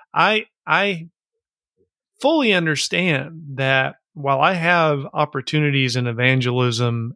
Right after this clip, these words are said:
and I wanna take advantage of those opportunities,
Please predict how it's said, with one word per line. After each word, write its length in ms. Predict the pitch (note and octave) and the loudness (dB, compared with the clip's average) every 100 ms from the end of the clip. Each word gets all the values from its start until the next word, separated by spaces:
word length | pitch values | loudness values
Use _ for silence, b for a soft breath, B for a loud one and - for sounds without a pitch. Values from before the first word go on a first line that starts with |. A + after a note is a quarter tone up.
| - | -6
and 160 | C3 A#2+ | -2 0
I 60 | |
wanna 260 | B2 B2 A#2 | 0 0 0
take 260 | - B2+ | 0 0
advantage 400 | B2 B2 B2 A#2+ | 0 0 0 0
of 60 | A#2+ | -2
those 180 | B2 A#2+ | -2 -2
opportunities, 800 | A#2+ C3 B2 C3 A#2+ B2 B2+ | -4 -6 -2 0 0 -2 -6